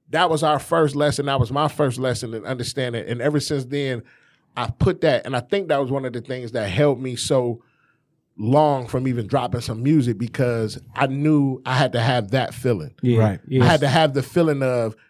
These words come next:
Speaker 1: when I play this record, when I play this music, am I being honest with myself and saying this shit can compete with what I think is some of the best out there?
Speaker 2: Yeah, yeah, yeah.
Speaker 3: So you feel like that about Hearing Now?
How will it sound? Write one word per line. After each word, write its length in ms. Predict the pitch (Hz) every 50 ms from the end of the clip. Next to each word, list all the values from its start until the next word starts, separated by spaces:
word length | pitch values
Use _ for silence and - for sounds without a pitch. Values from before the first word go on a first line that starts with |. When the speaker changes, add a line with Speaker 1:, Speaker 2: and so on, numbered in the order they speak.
| _ _ _ _ _ _ _ _ _ _ _ _ _ _ _ _ _ _ _ - 107
Speaker 1:
when 140 | 110 139 139
I 140 | 147 165 -
play 280 | - - 190 180 175
this 220 | 170 175 165 139 143
record, 480 | 156 160 143 - - 110 98 - - _ _ _ _
when 140 | 107 117 131
I 120 | 147 190
play 260 | 247 - - 175 170
this 200 | 165 165 151 123
music, 400 | 151 165 160 139 120 123 110 - -
am 160 | - 127 123 127
I 80 | 139
being 220 | 127 127 151 147 135
honest 380 | 113 123 147 151 147 139 120
with 100 | 135 123
myself 400 | 127 123 120 113 - 143 127 120
and 80 | 117 110
saying 340 | - - 127 123 123 120 113 - - _ _ -
this 180 | - 143 147
shit 220 | - - 160 135 -
can 140 | - 135 113
compete 420 | - 120 104 - - 156 139 -
with 120 | 107 117
what 160 | 110 117 123 127
I 100 | 131 131
think 260 | - - 135 123 110
is 100 | 113 -
some 180 | - 120 120
of 80 | 117 107
the 60 | 101
best 340 | 90 95 120 113 104 - -
out 180 | 107 87 - -
there? 100 | - 135
Speaker 2:
Yeah, 280 | 131 120 107 113 113
yeah, 180 | 113 117 117 107
yeah. 60 | 87
Speaker 3:
So 200 | 110 - 131 123
you 120 | 123 123 120
feel 160 | 117 139 127
like 180 | 120 113 110 110
that 140 | 113 110
about 240 | 107 104 110 104 107
Hearing 240 | 117 123 117 110 110
Now? 180 | 127 135 147